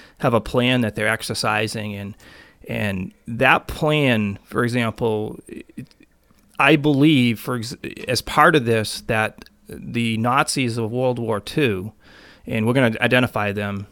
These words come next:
at some point here, more so than we have already, um, it was never the intent to win the Second War,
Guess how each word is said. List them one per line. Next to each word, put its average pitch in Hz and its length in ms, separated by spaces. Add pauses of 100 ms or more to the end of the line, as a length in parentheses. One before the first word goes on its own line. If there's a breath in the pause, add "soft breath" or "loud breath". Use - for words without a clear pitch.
(120)
at - 140
some 117 180
point 110 320
here, 107 440 (120)
more 117 240
so 113 160
than 107 120
we 107 80
have 107 160
already, 104 480 (480 loud breath)
um, 120 400
it 151 80
was 143 160
never 170 280
the 143 140
intent 139 640 (340 loud breath)
to 151 180
win 135 240
the 107 80
Second 107 440
War, 107 300